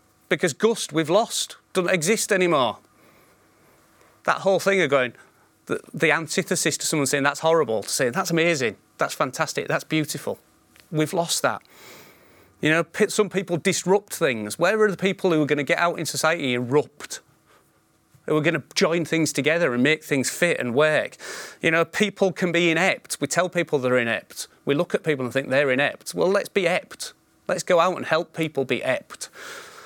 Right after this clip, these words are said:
People might be dishevelled. I'd love us to go out as a, as a family of Christians and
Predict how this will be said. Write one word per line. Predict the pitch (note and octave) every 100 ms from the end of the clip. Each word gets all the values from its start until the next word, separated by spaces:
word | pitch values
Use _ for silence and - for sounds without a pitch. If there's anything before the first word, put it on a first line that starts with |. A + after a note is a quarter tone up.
| - - - _ _ _ _ _ -
People | F3 F#3+
might | F3+ F3+
be | D#3
dishevelled. | C#3+ F#3 - F#3 F3 C3 A#2 - _ - _ _ _ _ C#3
I'd |
love | C#3 E3
us | D#3
to | -
go | C#3 D3
out | D3+ C#3
as | C3
a, | C3 B2 - -
as | C3 C3
a |
family | - D#3 D#3 C#3+
of | C#3
Christians | D#3+ - B2+ A#2+
and | A#2+